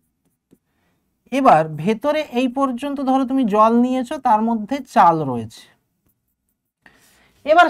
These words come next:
স্বাভাবিকভাবে কি হবে না, এই জলগুলো বাষ্পীভূত হবে এবং সেগুলোকে আমি ধরো গ্রিন কালি দিয়ে দেখাচ্ছি। এই বাষ্পগুলো যত জমতে থাকবে তত কি হবে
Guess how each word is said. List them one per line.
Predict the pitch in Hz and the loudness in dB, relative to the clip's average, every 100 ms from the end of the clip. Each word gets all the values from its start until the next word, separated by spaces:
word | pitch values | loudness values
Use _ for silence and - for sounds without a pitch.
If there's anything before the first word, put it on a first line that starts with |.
| - | 4
স্বাভাবিকভাবে | 277 277 339 294 330 339 - | 4 4 4 2 2 0 0
কি | 330 302 | 2 2
হবে | 302 294 _ _ _ _ _ _ _ _ _ _ _ 262 | 2 -2 _ _ _ _ _ _ _ _ _ _ _ 6
না, | 247 233 - 240 | 8 6 2 -2
এই | 330 359 240 | 2 2 4
জলগুলো | 254 277 311 330 254 196 214 | 4 4 2 2 4 4 6
বাষ্পীভূত | 233 240 - 320 320 320 294 | 6 6 4 4 6 8 8
হবে | 285 302 302 | 8 6 4
এবং | 294 285 | 2 -2
সেগুলোকে | 277 262 285 302 302 277 | -4 -2 -2 0 2 2
আমি | 285 262 | 2 2
ধরো | 247 170 220 - _ _ _ _ _ _ _ _ _ _ _ _ 185 175 175 | 4 2 -2 -8 _ _ _ _ _ _ _ _ _ _ _ _ -10 -4 0
গ্রিন | 277 294 269 | 0 0 2
কালি | 233 208 196 | 2 2 -2
দিয়ে | 220 233 | -4 -6
দেখাচ্ছি। | 160 135 117 - - _ _ _ _ _ _ _ _ _ _ _ _ _ - | -6 -8 -12 -18 -20 _ _ _ _ _ _ _ _ _ _ _ _ _ -4
এই | 302 233 | -2 4
বাষ্পগুলো | 240 240 - 339 302 339 277 | 4 2 -4 -4 -2 -2 0
যত | 285 285 277 | 0 0 -4
জমতে | 311 311 320 - | -4 -4 -6 -2
থাকবে | 294 233 165 185 - | 0 0 -2 -4 0
তত | 247 247 311 - | 0 0 -8 -8
কি | 311 285 | -2 -2
হবে | 285 | -2